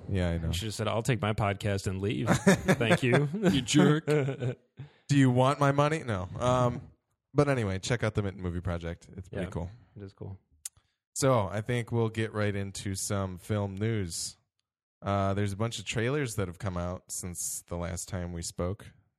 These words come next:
Speaker 1: to you, our listening audience. Uh, first one up, I think we'll talk about the Fantastic Four trailer.
Speaker 3: It's trailer ticker time.
Speaker 1: It's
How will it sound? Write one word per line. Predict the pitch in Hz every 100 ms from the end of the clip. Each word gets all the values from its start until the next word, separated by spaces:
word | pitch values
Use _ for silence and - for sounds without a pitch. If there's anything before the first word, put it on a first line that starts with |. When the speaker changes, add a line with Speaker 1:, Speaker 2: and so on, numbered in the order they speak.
| _
Speaker 1:
to | -
you, | 95 90 92 101 _ _ -
our | 90
listening | 90 - 90
audience. | 87 87 92 104 - - _ _ _ _ _ _
Uh, | - 98 98 95
first | 113 107 -
one | 104
up, | 98 98 101
I |
think | - 98
we'll | 101
talk | - 101 92
about | 92 98 95 87 -
the | 98 95 92
Fantastic | - 92 101 92 95 -
Four | 98 92
trailer. | - 90 87 85 85 _ _ _ _ _ _
Speaker 3:
It's | -
trailer | - 185 208
ticker | - 139 131
time. | - 127 110 113
Speaker 1:
It's | 110